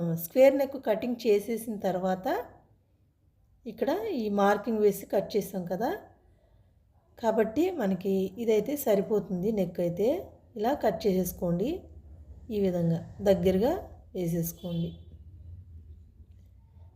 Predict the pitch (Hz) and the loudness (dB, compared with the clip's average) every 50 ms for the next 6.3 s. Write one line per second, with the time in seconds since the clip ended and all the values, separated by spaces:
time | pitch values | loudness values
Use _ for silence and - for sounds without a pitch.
0 | - - - 262 247 247 262 247 226 202 190 180 175 170 170 196 185 254 320 349 | -14 -4 2 4 4 6 6 6 4 4 2 0 0 -2 0 0 0 0 0 -2
1 | 269 - - 196 175 165 165 - - - _ _ _ _ _ - 208 196 185 180 | -4 -4 -6 -6 -6 -8 -8 -12 -16 -20 _ _ _ _ _ -14 -8 -6 -4 -2
2 | 175 170 170 170 170 165 165 - - _ _ _ _ _ _ _ _ _ _ _ | -2 0 0 0 -2 -4 -6 -10 -18 _ _ _ _ _ _ _ _ _ _ _
3 | _ _ _ _ - 240 233 226 226 - 233 220 226 226 202 190 185 180 175 170 | _ _ _ _ 2 4 4 4 2 -2 -2 -2 0 0 2 2 2 2 2 2
4 | 170 170 175 170 170 180 170 180 175 190 247 320 349 269 190 - - 175 180 170 | 2 2 0 0 0 0 0 0 0 0 -2 -2 -2 -2 -2 -2 -2 -4 -2 -2
5 | - 294 359 415 392 - 226 196 190 190 180 175 - 202 180 165 196 190 175 170 | -4 -4 -4 -4 -6 -6 -2 0 0 0 0 0 2 2 4 6 6 6 6 6
6 | 196 196 196 233 240 | 2 2 4 4 2